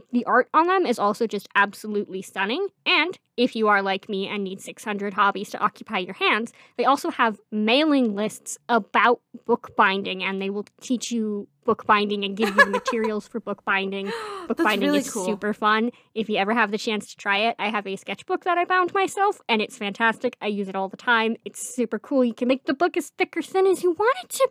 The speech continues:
Speaker 1: be.
Speaker 2: Right?
Speaker 1: It's super rad. You can find them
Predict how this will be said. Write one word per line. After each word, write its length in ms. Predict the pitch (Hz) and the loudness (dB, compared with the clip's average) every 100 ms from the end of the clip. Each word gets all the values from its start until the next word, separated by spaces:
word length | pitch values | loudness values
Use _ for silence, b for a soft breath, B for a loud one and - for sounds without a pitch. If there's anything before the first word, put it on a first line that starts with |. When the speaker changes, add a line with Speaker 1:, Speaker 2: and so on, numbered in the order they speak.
| - | 4
Speaker 1:
be. 340 | 339 294 208 - 196 | 6 6 2 -6 -6
Speaker 2:
Right? 360 | 196 240 - - | -2 -2 -4 -4
Speaker 1:
It's 180 | 247 - | -6 0
super 340 | 311 277 269 | 2 4 4
rad. 400 | 226 202 196 208 214 226 | 4 4 4 0 -6 -2
You 100 | 240 | 0
can 140 | 254 | 0
find 320 | 240 294 277 | 2 4 4
them 160 | 254 | 4